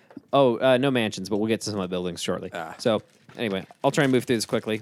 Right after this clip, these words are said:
Speaker 1: But the first use of the island as a public entity was in eighteen sixty-four, interestingly, be-, interestingly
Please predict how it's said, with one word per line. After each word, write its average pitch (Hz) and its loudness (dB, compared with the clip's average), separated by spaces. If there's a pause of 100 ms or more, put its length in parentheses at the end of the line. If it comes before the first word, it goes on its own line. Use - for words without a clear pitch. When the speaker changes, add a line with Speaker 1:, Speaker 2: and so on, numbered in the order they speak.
(120)
Speaker 1:
But 107 0
the 117 -2
first 165 2
use 147 2
of - -4
the 139 4
island 139 0
as 104 -4
a 104 -6
public 117 -2
entity 127 -2
was 104 -4
in 104 -6
eighteen 120 -8
sixty-four, 117 -4
interestingly, 131 -6
be-, 110 -4
interestingly 110 -4